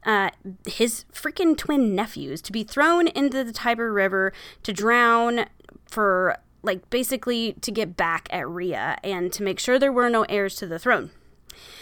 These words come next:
A peasant found the boys floating down the river and felt bad for them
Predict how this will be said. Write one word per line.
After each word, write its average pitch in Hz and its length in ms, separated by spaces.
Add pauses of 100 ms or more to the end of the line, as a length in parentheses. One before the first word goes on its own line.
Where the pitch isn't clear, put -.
(760)
A 269 120
peasant 392 880
found 269 420
the 302 60
boys 220 380
floating 226 360
down 208 340
the 196 80
river 175 300
and 196 180
felt 190 220
bad 175 300
for 107 160
them 214 260